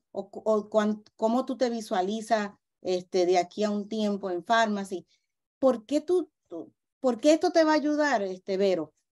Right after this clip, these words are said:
Porque tú vas a identificar, porque a veces nos hacemos pajaritos en la cabeza y nos hacemos la idea de que mi gente necesita esto, pero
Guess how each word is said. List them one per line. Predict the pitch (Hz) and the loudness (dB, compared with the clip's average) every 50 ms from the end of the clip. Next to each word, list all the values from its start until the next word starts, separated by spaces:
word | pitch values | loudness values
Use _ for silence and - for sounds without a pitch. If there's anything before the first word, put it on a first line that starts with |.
| _ _ _ _ _ _ | _ _ _ _ _ _
Porque | 247 233 240 254 233 | -6 -2 -2 -2 -2
tú | 240 - 254 247 | -2 -2 -2 0
vas | 254 277 294 311 | 0 2 4 4
a | 330 | 4
identificar, | 320 311 311 302 294 294 285 277 - 269 262 - - 285 277 233 190 170 170 - _ _ _ _ | 6 6 6 4 4 2 -4 -6 -8 -10 -12 -8 -6 -4 -2 -2 -2 -2 -4 -8 _ _ _ _
porque | 233 220 226 262 | -6 0 4 4
a | 254 240 | 4 6
veces | 247 240 320 330 | 4 4 4 6
nos | 320 330 311 302 | 6 6 6 4
hacemos | 277 285 277 262 269 277 - | 2 0 -4 -4 -6 -6 -6
pajaritos | - 269 247 240 214 202 214 208 - 254 254 | -6 -4 -4 -2 -4 -4 -6 -6 -6 -6 -4
en | 254 240 226 214 | -4 -4 -2 -2
la | 196 180 185 | -4 -4 -4
cabeza | 165 151 156 170 175 170 - - - - _ _ _ _ _ _ _ _ _ _ _ | -4 -4 -2 -2 -2 -2 -6 -12 -16 -16 _ _ _ _ _ _ _ _ _ _ _
y | - 262 254 254 254 - | 0 2 2 2 2 0
nos | 247 233 240 226 240 | 0 0 0 2 0
hacemos | 240 220 - 254 254 269 285 302 | 0 0 0 0 0 2 2 4
la | 302 302 294 | 4 4 2
idea | 294 277 262 277 277 285 277 277 277 262 | 2 0 -2 -2 -2 -2 -2 -4 -2 -2
de | 247 233 220 - | -4 -6 -8 -6
que | - 208 196 190 190 190 - | -4 -4 -2 -2 -2 -4 -4
mi | 202 208 208 202 202 | -4 -4 -4 -2 -2
gente | 208 226 226 240 269 269 | -4 -4 -4 -2 -2 -2
necesita | 269 277 247 262 254 247 254 240 214 247 233 240 247 | -2 -2 -2 -4 -6 -6 -8 -4 -2 2 2 2 2
esto, | 254 247 214 - _ 170 165 175 - _ _ _ _ _ _ _ _ _ | 0 -2 -6 -10 _ -10 -10 -10 -12 _ _ _ _ _ _ _ _ _
pero | - 202 | -6 -6